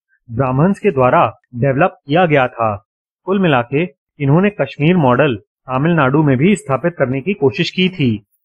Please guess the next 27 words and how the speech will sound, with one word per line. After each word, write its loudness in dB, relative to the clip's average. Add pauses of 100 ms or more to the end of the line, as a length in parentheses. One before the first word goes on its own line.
(220)
However, 0 (320)
ये 2
ऐसे -2
politician -2
थे 0 (380)
जिन्होंने 2
कभी 0
भी -2 (260)
चुनाव 2
नहीं 2
लड़ा। 0 (500)
And -6
thanks -6
to -2
सी 0
एन 2
Annadurrai, 2 (240)
जिन्होंने 0 (240)
डीएमके 2
की 0
स्थापना -2 (340)
Periyar 0
से -4
अलग 2
कर -2
ली 0
थी। -4